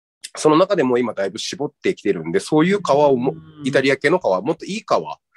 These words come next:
Speaker 1: あの、をいろんな人たちに、いろんな年代の層の人たちに発信したいなっていうのもあるので。
Speaker 2: うーん。なるほど。ま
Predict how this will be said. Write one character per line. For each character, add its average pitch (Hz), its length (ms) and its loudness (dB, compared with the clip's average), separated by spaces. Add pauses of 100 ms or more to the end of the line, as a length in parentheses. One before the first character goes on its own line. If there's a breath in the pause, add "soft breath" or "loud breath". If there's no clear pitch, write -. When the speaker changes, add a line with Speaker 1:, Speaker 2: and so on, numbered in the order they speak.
(260 loud breath)
Speaker 1:
あ 143 180 0
の、 95 400 -8 (600)
を 185 280 4 (340)
い 147 80 0
ろ 147 120 6
ん 147 60 0
な 151 60 2
人 165 160 -2
た 214 100 2
ち 185 140 -4
に、 113 180 -4
い 143 60 0
ろ 170 100 4
ん 226 40 2
な 302 60 4
年 160 200 4
代 113 160 2
の 117 80 -6
層 135 180 -4
の 123 80 -4
人 - 160 -16
た 110 100 -2
ち 104 60 -14
に 113 60 -12
発 104 240 -6
信 120 140 -2
し - 100 -12
た 107 100 2
い 101 60 -2
な 85 140 -8
っ - 60 -14
て - 120 -16
い - 20 -4
う 95 60 -4
の - 20 -2
も 92 220 0
あ 117 40 2
る 151 80 2
の 151 220 0
で。 147 60 -4
Speaker 2:
う 143 240 -4
ー 139 100 -2
ん。 135 580 -4 (280)
な 101 160 -16
る 95 80 -18
ほ 101 120 -18
ど。 95 160 -14 (300 soft breath)
ま 233 80 -8